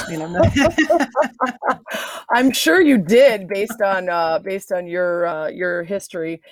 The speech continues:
Speaker 2: And since you already mentioned that you were all about the checks, uh, Erin Perushek was her name.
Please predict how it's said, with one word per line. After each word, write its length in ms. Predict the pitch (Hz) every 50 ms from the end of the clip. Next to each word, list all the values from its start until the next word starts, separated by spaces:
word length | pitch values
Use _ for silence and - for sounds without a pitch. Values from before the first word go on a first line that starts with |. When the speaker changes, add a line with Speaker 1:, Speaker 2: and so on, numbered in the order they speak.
| _ -
Speaker 2:
And 220 | 170 170 170 151
since 180 | - 180 160 147
you 80 | 185
already 200 | 175 170 170 160
mentioned 400 | 156 156 156 170 - - 165 156
that 160 | 151 147 -
you 60 | 170 160
were 120 | 156 151
all 160 | 151 151 151
about 300 | 151 143 147 151 147 -
the 40 | -
checks, 360 | - - 170 156 151 - - -
uh, 120 | - 127 - -
Erin 260 | 196 208 214 226 220
Perushek 580 | - - 196 180 190 190 180 - - - - - _
was 160 | - 165 160 -
her 100 | 165 156
name. 340 | 160 156 156 156 151 151